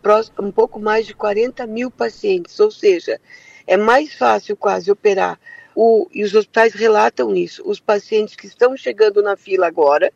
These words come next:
por isso que precisa de toda essa reorganização. É, quando eu falei dos cento e dezessete mil,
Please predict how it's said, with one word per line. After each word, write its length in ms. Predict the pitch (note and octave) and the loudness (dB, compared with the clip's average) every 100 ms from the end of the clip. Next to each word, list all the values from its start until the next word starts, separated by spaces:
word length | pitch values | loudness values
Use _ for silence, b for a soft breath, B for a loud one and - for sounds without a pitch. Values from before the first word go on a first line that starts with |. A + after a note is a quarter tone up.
| b b b | b b b
por 120 | - A3 | -2 -2
isso 220 | A3+ - | -2 -8
que 100 | A3 | -12
precisa 360 | - G3 G#3 | -12 -6 -4
de 100 | F#3+ | -4
toda 400 | G3 A3+ B3+ B3+ - b b - | 0 2 2 0 -6 b b -2
essa 300 | G3 G3+ G3+ | 0 0 -4
reorganização. 1120 | F#3+ G#3+ G#3+ G#3+ G3+ F#3 F#3 - F#3+ G3+ D4+ _ B B B - | 2 2 2 -2 -4 -8 -10 -8 -6 -4 -6 _ B B B -4
É, 100 | G3 | -2
quando 280 | - B3+ | 0 0
eu 60 | C4+ | -2
falei 320 | - A#3 A3 | -2 0 0
dos 200 | G3 G#3 | -4 -12
cento 320 | - A3+ A3 | -2 -2 -2
e 20 | G#3+ | -14
dezessete 640 | G3 G3+ F#3+ G3+ F#3 F#3+ | -6 -6 -4 -8 -8 -10
mil, 340 | G#3 A#3 F#3+ | -6 -6 -8